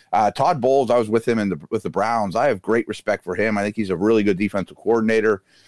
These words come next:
And Winston's, you know, auditioning for that, you know, long-time starting job, and I think he's starting to pass the audition. I think the Bucs pull one out, like, thirty-one thirty.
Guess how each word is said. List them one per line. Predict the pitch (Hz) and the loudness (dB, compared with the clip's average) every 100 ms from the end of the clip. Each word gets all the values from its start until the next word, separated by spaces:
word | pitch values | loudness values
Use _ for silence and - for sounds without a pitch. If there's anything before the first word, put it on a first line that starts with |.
| - _ | -20 _
And | 113 117 | 0 2
Winston's, | 143 175 - 156 135 | 2 0 -2 0 0
you | |
know, | 143 131 | 2 2
auditioning | 110 135 110 151 151 139 131 | 2 0 -2 -2 0 0 0
for | 131 123 | 2 2
that, | 131 123 - | 2 0 -4
you | 123 | 0
know, | 113 | 2
long-time | 95 131 131 147 139 | 2 2 2 0 -2
starting | 123 135 135 123 | -2 0 2 2
job, | 107 123 151 143 | 2 2 2 0
and | 120 | 0
I | |
think | 120 156 | -2 -4
he's | - - | -4 -2
starting | 175 170 | -2 -2
to | 165 | -2
pass | 139 147 - | -2 -2 0
the | 156 | 0
audition. | 127 135 - 113 95 - _ _ _ - | 2 -2 0 -2 -4 -8 _ _ _ -8
I | - | -2
think | 233 | 0
the | 277 | 0
Bucs | - 147 - | 0 -2 -2
pull | - 156 | -2 2
one | 139 | 2
out, | 120 123 | 0 -2
like, | 107 98 | -2 -4
thirty-one | - - 120 120 104 107 98 | -4 -2 0 2 2 0 -2
thirty. | 85 78 62 | -2 -4 -6